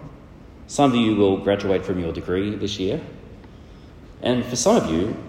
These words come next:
graduation means leaving behind what you learned at university. Uh, twenty years ago, I had to write essays about the cultural significance of handkerchiefs in the court of King Louis the fourteenth.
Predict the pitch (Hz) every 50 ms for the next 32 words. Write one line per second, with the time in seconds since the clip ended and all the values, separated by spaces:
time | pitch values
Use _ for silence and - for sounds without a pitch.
0 | - - - 107 113 - 113 101 101 101 101 - 107 104 104 - - 95 92 92
1 | 98 98 95 90 - 95 95 92 - 107 101 101 98 98 90 87 87 87 92 95
2 | 87 90 90 - 90 80 82 82 80 78 78 76 78 80 - 101 120 - - -
3 | 64 - - - - - - - - - - - - - - - - - - -
4 | - - - 78 69 - - 131 113 110 117 117 113 107 104 107 113 110 92 87
5 | 101 95 98 92 92 92 90 - 98 98 - 104 101 101 98 98 104 98 98 -
6 | 87 85 - 78 73 - - - - - 113 107 101 - 101 87 - - - -
7 | 90 - 101 90 90 87 82 - - - - - 104 101 - - - 110 104 104
8 | - - - - - - - - - - - - - - 85 85 - - - 117
9 | 117 113 110 107 92 92 - - - 98 92 87 90 101 101 101 85 80 - 92
10 | 87 - 95 107 - - - - -